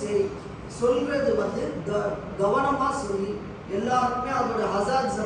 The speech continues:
பத்தி சொன்னாதான் உங்களால இது பண்ணிக்க முடியும். நான் ஒரு விஷயம் நான் உங்ககிட்ட கேட்கிறேன்.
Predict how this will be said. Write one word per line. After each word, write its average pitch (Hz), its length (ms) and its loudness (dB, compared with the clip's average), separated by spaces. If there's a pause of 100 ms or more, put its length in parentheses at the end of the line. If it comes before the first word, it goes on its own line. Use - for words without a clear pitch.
பத்தி 202 220 -4 (140)
சொன்னாதான் 185 640 -4 (440)
உங்களால 233 420 4
இது 220 180 4
பண்ணிக்க 196 320 -4
முடியும். - 240 -8 (320)
நான் 240 240 4
ஒரு 240 120 6 (120)
விஷயம் 277 320 -2
நான் 214 160 0
உங்ககிட்ட 208 380 -2 (120)
கேட்கிறேன். - 400 -2